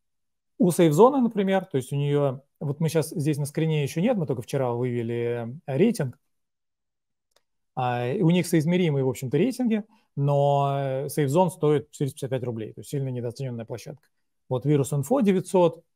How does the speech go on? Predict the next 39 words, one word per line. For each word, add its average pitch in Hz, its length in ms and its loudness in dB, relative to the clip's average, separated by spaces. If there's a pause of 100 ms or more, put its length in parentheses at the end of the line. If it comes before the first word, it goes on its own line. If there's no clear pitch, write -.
а, 135 240 -4
Cloud 123 280 -2
App 226 200 4
шестьсот 151 240 -6
сорок 139 160 -2
четыре. 135 220 -4
Ну, 151 60 2
то 190 60 4
есть 156 120 2
вполне 165 240 4
себе, 165 400 0 (420)
э, 139 60 -10
а, 127 500 -2
мы 139 120 2
выбрали 143 240 2
еще 135 180 0
рубрику, 135 480 -2
э, 123 40 -2
этот 120 240 -12
язык 135 320 0
здесь, 107 380 -14
поэтому 113 240 -12
только 117 200 -20
русско-, 127 460 -16
русскоязычная 123 440 -16
площадка. - 280 -20 (840)
И 240 120 12
результат 196 460 8
можно 147 240 2
выгрузить, 135 580 0
эм, 127 920 -4
через, 127 560 -2
ну, 143 100 -2
короче, 120 320 2
экспортом 214 400 0
в - 40 -10
C 139 100 -2
S - 100 -2
V-шку. 220 320 4